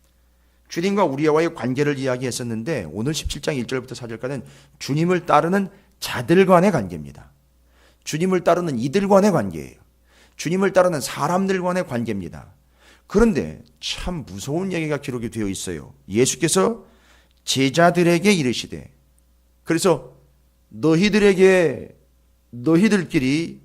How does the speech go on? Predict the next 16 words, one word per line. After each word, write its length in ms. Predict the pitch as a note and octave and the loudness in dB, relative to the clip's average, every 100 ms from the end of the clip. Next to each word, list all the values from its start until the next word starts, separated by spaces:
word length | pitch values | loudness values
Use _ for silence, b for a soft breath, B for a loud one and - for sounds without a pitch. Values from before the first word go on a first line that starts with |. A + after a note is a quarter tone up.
| _ _ | _ _
나를 380 | - G2 D3+ F3+ | -8 -4 -2 0
따른다 360 | D#3+ E3 E3+ D#3+ | 2 2 2 0
하는 200 | F3 E3+ | 0 -2
제자들인 480 | C#3 D3+ D3+ D3 - B B | 0 0 0 -4 -6 B B
너희들에게 1500 | - C3 D3 F#3+ F3 F#3 F3 E3 F3+ E3+ D#3 B2+ A2 F2 - _ _ _ _ _ _ _ - | 0 4 6 4 4 4 4 4 2 2 0 -4 -6 -10 -16 _ _ _ _ _ _ _ -10
이런 280 | E3+ C#4+ C#4 | 0 2 2
일이 140 | A#3+ | 2
있다는 340 | F#3+ D3 A#2+ G2+ | 0 -2 -6 -8
거예요. 200 | F#2 - - _ b b b b - | -10 -12 -20 _ b b b b -6
실족하게 1120 | - - A#3+ B3 B3 B3 A3 A3 - F#3 F#3+ | 0 2 2 -2 0 2 2 0 -10 -4 -2
하는 320 | F3 D#3+ E3 | -2 -4 0
일이 140 | F#3+ A#3+ | 4 4
있다는 360 | - B2+ F2 | 2 -2 -6
거예요. 200 | C#2+ B1+ A1+ _ _ _ _ _ _ | -12 -18 -20 _ _ _ _ _ _
서로가 480 | - - A3+ A#3 F#3+ | -16 -4 2 4 4
서로를요. 580 | - G3+ F#3 G2+ C#2 A#1+ | 2 0 -2 -4 -12 -16